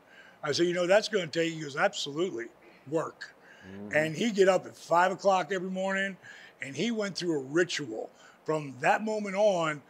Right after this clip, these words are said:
Speaker 1: that, that I could, I, I couldn't imagine any fifteen-year-old doing. But that year,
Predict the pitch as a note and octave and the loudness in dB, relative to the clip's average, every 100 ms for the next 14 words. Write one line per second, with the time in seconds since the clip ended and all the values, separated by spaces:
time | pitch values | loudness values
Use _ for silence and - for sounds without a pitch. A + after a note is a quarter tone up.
0 | - - _ D3 D3+ - _ _ A#2+ - | -20 -20 _ 0 0 -2 _ _ -2 2
1 | E3 F#3 - - - G#3+ - - G3 B3+ | 2 2 -2 -4 2 4 4 0 0 2
2 | B3+ G3+ A3+ G3+ D#3+ F#3 G3 D3 D3+ - | 0 2 2 2 -2 -6 -6 -6 -8 -8
3 | D3 B2+ C3 A#2+ - A2+ B2 D3 - - | -12 -8 -6 -6 -6 -12 -12 -14 -18 -16
4 | - - - _ D3 E3+ E3+ G3+ G#3 B3+ | -16 -16 -18 _ 0 2 6 4 6 4
5 | B3+ A#3 | 4 2